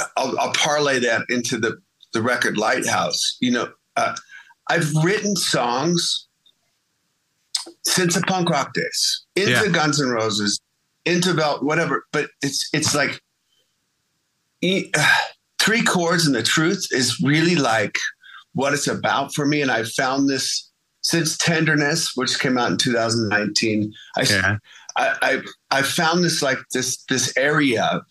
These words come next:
Speaker 1: that I'm comfortable singing in. I'm com-, comfortable
Speaker 2: Yeah.
Speaker 1: playing acoustic guitar in and, um,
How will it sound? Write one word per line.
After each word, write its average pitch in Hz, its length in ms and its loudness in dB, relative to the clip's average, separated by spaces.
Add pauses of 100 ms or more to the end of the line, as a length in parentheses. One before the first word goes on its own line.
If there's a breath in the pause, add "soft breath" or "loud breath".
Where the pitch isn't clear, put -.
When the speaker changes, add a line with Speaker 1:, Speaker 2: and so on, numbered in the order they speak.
(140)
Speaker 1:
that 120 140 2
I'm 139 160 2
comfortable 139 840 -2 (320 soft breath)
singing 143 520 2
in. 123 280 0
I'm 113 180 -2 (220)
com-, 131 320 0 (120)
comfortable 113 440 0
Speaker 2:
Yeah. 104 60 -14 (440 loud breath)
Speaker 1:
playing 139 420 0 (160)
acoustic 165 420 0
guitar 127 420 0
in 117 420 0
and, 104 400 0
um, 101 400 0